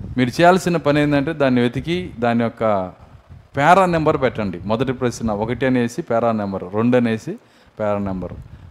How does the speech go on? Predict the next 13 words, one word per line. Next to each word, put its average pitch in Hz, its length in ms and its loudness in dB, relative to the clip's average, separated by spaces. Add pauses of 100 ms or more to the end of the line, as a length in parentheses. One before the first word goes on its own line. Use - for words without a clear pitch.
ఒకటి 131 200 0
కనుక్కొని 143 420 0
చె-, 131 100 0
పెట్టమాకండి 113 580 -2
నాకు, 101 300 -6 (100)
రెండు 120 240 0
ప్రశ్నలకు 131 440 -2
ఆన్సర్ 117 280 0
వస్తేనే 120 460 -2 (400)
నాకు 95 120 -8
పెట్టండి. 90 420 -8 (240)
కాబట్టి 127 340 2
మీరు 104 380 -2